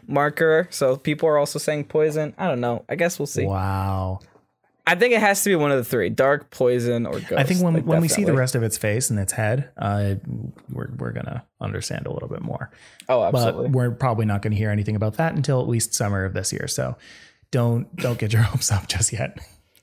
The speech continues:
Speaker 2: Just keep
Speaker 1: Yeah,
Speaker 2: this
Speaker 1: they're probably
Speaker 2: Slowpoke,
Speaker 1: just gonna
Speaker 2: keep this Slowpoke in your box. Uh, hold on to it for as long as you can.
Speaker 1: <laughs>
Speaker 2: It's gonna evolve into Slowbro in the first expansion, but, uh, I feel like they're going to evolve it once. Uh,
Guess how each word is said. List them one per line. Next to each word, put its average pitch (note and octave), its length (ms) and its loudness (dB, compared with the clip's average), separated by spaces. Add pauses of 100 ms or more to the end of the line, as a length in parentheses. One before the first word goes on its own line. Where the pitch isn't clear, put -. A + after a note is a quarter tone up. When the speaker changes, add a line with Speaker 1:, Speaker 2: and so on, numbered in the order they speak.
(100)
Speaker 2:
Just C#3 220 0
keep F#3 160 2
Speaker 1:
Yeah, E3 60 0
Speaker 2:
this G3+ 200 2
Speaker 1:
they're E3+ 160 2
probably E3 200 4
Speaker 2:
Slowpoke, D#3+ 40 0
Speaker 1:
just - 140 -6
gonna - 180 -4
Speaker 2:
keep F3 160 0
this G3 180 0
Slowpoke E3+ 340 0
in D#3+ 60 2
your D#3+ 100 2
box. A#2+ 480 0
Uh, A2+ 460 0
hold D#3 220 0
on D#3+ 160 4
to C#3 160 0
it C#3 80 0
for - 120 2
as A2 120 0
long A#2 160 0
as D3 100 0
you D3+ 60 -2
can. B2 280 0 (120)
Speaker 1:
<laughs> - 120 -12
Speaker 2:
It's A#2+ 120 0
gonna F3 200 0
evolve D#3+ 260 2
into C#3+ 120 2
Slowbro C3 480 2
in A2+ 60 2
the G#2 60 0
first C3 320 -2
expansion, A#2+ 680 -2
but, A2 300 0 (340)
uh, G#2+ 280 0
I A2 120 0
feel B2+ 380 2
like A2 520 -2 (260)
they're A2 340 2
going A#2 220 0
to A2+ 120 2
evolve A2 280 0
it A2+ 100 -2
once. C3 460 0 (100)
Uh, G2+ 400 0